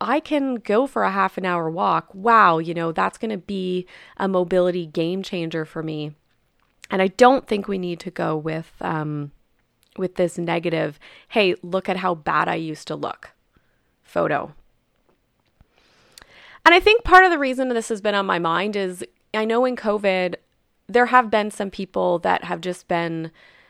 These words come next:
thriving and able to get their health and fitness routine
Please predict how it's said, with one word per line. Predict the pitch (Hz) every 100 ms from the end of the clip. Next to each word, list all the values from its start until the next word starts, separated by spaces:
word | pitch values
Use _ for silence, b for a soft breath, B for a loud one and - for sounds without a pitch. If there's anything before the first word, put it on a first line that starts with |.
| b
thriving | - 196 170 165 156 151 151 - _ -
and | 180 170 165 160 - _ -
able | 185 185 180
to | 175 - 175 165 160 156 160
get | 175 -
their | 180 170
health | 175 165
and | 170 -
fitness | - 170 165 -
routine | 170 - 175 165 160 156 151 151